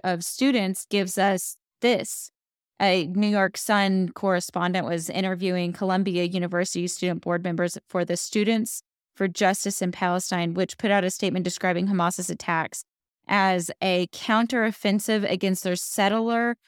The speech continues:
colonial oppressor. That's what Israel is. They're, uh,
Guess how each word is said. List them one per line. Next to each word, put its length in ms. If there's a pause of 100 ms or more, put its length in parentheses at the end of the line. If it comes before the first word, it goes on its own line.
(120)
colonial 720
oppressor. 720 (340)
That's 220
what 120
Israel 400
is. 240
They're, 300
uh, 120